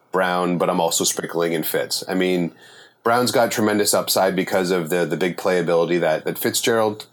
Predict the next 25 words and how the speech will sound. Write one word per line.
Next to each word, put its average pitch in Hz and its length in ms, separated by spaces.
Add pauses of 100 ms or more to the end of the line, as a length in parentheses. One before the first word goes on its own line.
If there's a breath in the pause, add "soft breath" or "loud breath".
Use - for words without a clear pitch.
(140)
does - 320
kinda 165 300
have, 117 260
but 113 140
not 110 180
at 110 80
the 104 80
same 98 300
level. 85 440 (360 loud breath)
Um, 92 580
you 101 60
know, 92 100
he's 110 200
a - 20
much 113 260
more 107 120
consistent 95 500
part 92 160
of 87 80
the 87 60
game, 85 400 (180)
um, 82 260
for, 82 540
for 82 320
Arizona. 80 720